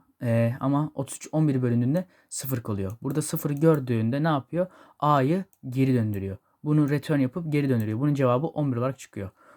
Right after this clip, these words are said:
Buradaki her döndürdüğü, döndürdüğü işlemde burada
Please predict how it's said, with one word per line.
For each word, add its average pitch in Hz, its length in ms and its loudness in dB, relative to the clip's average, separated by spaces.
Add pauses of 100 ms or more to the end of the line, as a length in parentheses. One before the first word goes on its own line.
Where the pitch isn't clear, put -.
(140)
Buradaki 156 320 2
her 165 360 2
döndürdüğü, 123 640 2 (260)
döndürdüğü 117 760 2 (320)
işlemde 127 540 0 (260)
burada 156 380 2